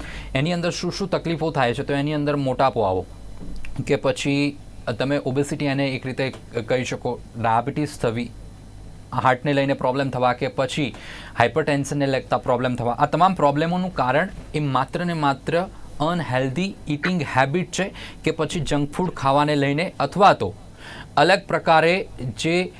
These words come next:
પ્રોસેસ્ડ ફૂ-, ફૂડ આપણે કહીએ એ વધારે પડતા પ્રોસેસ્ડ ફૂડ ખાવાથી આ વસ્તુઓ થઈ રહી છે.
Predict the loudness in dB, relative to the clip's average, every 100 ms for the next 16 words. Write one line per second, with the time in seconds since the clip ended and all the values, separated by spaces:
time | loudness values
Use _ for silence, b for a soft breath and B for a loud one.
0 | B B -2 0 4 4 4 -2 -6 -2
1 | -6 -6 -2 4 8 8 8 2 2 0
2 | -2 -2 -2 2 4 6 4 4 2 0
3 | 0 -2 -2 -4 -6 -4 -2 -2 0 4
4 | 4 4 0 0 0 -4 -4 -2 -2 2
5 | 2 2 0 -2